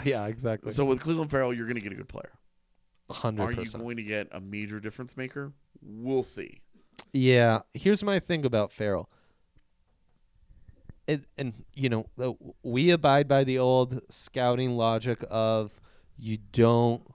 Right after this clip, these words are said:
Speaker 1: you don't knock a player for something out of their control.
Speaker 2: Sure.
Speaker 1: Uh, Farrell was on an insanely good defensive line.
Speaker 2: Absolutely.
Speaker 1: Three, two other first rounders with him and another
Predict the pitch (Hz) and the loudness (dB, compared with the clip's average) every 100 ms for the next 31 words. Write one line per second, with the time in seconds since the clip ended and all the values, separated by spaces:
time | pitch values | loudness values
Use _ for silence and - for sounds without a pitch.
0 | _ _ - - 117 139 139 123 120 139 | _ _ -20 -4 2 2 2 -2 2 2
1 | - 165 - 123 117 - 113 120 107 113 | 2 0 2 2 0 -2 -6 -6 -6 -6
2 | 104 98 98 98 - 101 - - - _ | -6 -6 -6 -8 -10 -16 -14 -16 -16 _
3 | _ - 120 - _ _ _ _ _ - | _ -10 -10 -10 _ _ _ _ _ -6
4 | 110 101 - 135 139 151 139 135 120 113 | -2 -2 0 4 6 6 6 4 4 2
5 | 110 107 - - 135 120 117 104 104 98 | 0 -2 -6 -2 2 4 2 0 -2 0
6 | 107 101 104 - 262 - 120 113 - 104 | 0 0 -2 -6 -12 -16 -6 -4 -4 -6
7 | - 104 95 62 - - - 90 - 92 | -6 -8 -8 -12 -18 -20 -18 -18 -14 -14
8 | 131 - - - - 127 131 127 _ - | -14 -14 -20 -10 -2 2 2 0 _ 0
9 | 160 151 147 156 - 156 - 123 120 120 | 4 6 4 2 2 0 0 -2 2 0
10 | - 113 123 - 117 107 107 - _ _ | 0 -2 -2 -2 -4 -4 -8 -12 _ _
11 | _ 131 120 117 113 110 107 98 | _ -2 0 4 4 4 2 0